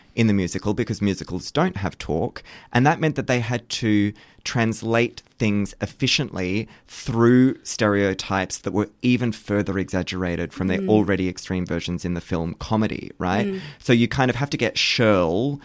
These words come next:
Speaker 1: this, uh, woman in an outback pub who's sort of angry and marginalised within that culture. You've got to sort of amp up the misogyny well beyond what would be needed in a film context. Not that one ever really needs misogyny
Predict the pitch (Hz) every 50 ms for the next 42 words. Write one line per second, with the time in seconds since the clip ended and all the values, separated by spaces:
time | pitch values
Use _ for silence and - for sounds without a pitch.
0 | - - - _ _ - 113 107 104 - - - - - 98 101 98 98 98 95
1 | 95 92 90 - - 110 113 110 113 110 110 107 104 104 101 101 101 98 98 98
2 | 98 - 98 92 - - - - - 98 92 92 92 92 87 87 90 101 92 90
3 | 90 92 - - 101 95 92 - - 95 98 98 101 98 92 98 95 95 95 95
4 | 92 90 90 90 - 101 95 92 92 90 87 90 90 87 87 87 87 - - -
5 | - - - - - _ _ 85 101 98 - 104 101 98 95 - 156 151 - -
6 | - - 95 80 - - - 95 90 90 - - - - - - 127 123 - -
7 | 156 175 202 196 - 214 208 - - _ - 131 139 143 156 160 - - - -
8 | 120 123 - - - - - - - 107 92 120 113 110 110 110 107 110 107 107
9 | - 117 107 101 98 110 110 104 101 98 98 98 98 95 - - - - - -
10 | _ _ - 110 107 110 107 120 131 131 139 143 143 123 135 127 117 110 107 104
11 | 92 85 73 80 113 135 - - - 117 117 - - 113 107 - 117 113 110 113
12 | 127 160 202 220 147 107 95 - - - 101 101 92 - - 90 87 82 - -
13 | 73 64 - - 110 - - 123 107 - 95 - 95 95 87 - 90 90 90 92
14 | 95 101 95 92 92 90 87 85 78 - 82 85 - 82 80 - 87 87 87 82